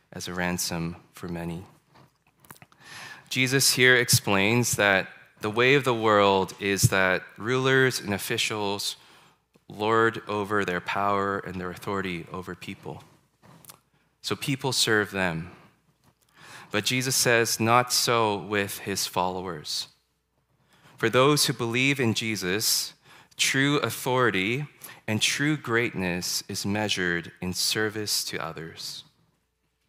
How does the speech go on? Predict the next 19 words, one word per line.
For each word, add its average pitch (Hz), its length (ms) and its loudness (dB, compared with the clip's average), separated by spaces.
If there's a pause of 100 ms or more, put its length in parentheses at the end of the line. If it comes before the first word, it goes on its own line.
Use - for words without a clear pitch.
(520)
And 120 420 2
the 110 200 0
reasoning 151 520 4
that 117 180 2
Jesus 117 400 -2
gives 95 520 -2 (100)
is 95 520 0 (220)
his 113 300 -2
own 113 420 0
example. 90 680 -4 (1120)
He 127 120 -2
says 139 360 6
that 117 180 4
he 143 280 0
himself, 117 800 2 (520)
the - 80 -8
Son 135 280 4
of 120 120 0
Man, 90 460 2